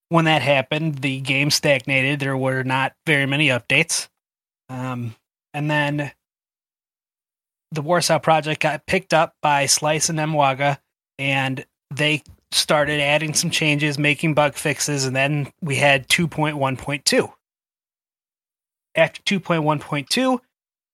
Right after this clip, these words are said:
they started working on more significant functionality changes to Warsaw, like improving the bot mechanics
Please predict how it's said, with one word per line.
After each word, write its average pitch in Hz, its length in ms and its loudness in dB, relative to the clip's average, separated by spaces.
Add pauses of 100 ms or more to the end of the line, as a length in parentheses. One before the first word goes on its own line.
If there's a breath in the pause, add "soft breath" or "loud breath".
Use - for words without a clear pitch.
(200)
they 170 120 2
started 180 340 0
working 165 440 0
on 151 360 2 (380)
more 170 340 2
significant 156 920 -2 (360)
functionality 170 680 2
changes 139 420 -4
to - 120 -6
Warsaw, 143 540 2
like 123 220 -8
improving 139 600 -2
the 131 100 -4
bot 143 300 4
mechanics 123 680 -4